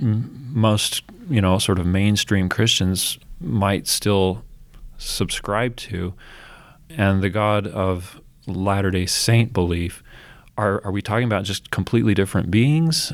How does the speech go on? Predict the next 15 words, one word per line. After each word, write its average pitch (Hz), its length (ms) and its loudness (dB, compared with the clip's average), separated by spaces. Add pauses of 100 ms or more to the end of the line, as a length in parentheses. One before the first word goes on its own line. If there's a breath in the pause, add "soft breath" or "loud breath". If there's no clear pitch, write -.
Uh, 90 180 -2
can 95 160 -2
we 95 100 -2
not 95 220 -2
have 104 360 -2
a 113 60 0
conversation 113 720 0
with 113 160 4
other 110 180 4
Christians 123 600 2
that - 160 0
believe 110 340 4
in 117 80 4
the 110 80 4
one? 117 400 4